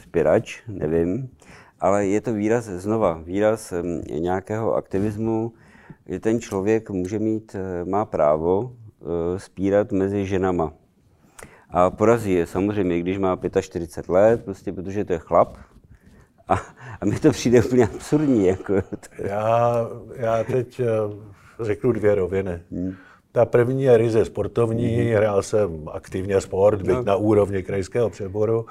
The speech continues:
Speaker 1: Velký
Speaker 2: Ale
Speaker 1: tenista, no.
Speaker 2: <laughs> ale, ale samozřejmě, že jako průměrný hráč krajského
Speaker 1: Mhm.
Speaker 2: přeboru jsem bez problému porazil, eh,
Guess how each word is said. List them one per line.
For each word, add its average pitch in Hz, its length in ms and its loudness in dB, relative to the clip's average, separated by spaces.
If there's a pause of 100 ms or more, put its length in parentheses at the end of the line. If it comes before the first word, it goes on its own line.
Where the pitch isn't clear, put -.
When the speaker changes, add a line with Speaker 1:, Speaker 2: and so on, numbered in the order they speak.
(400)
Speaker 1:
Velký 104 300 6
Speaker 2:
Ale 113 140 4
Speaker 1:
tenista, - 460 4
no. 107 100 4
Speaker 2:
<laughs> 147 500 4
ale, 117 200 4 (480)
ale 117 260 0
samozřejmě, 120 760 0
že 120 100 0
jako 117 340 2
průměrný 120 720 -4
hráč 113 400 -2
krajského 113 480 -4
Speaker 1:
Mhm. 117 80 0
Speaker 2:
přeboru 110 760 0
jsem 113 280 -6
bez 95 180 -8
problému 110 800 -2
porazil, 104 1200 -2
eh, 98 500 -4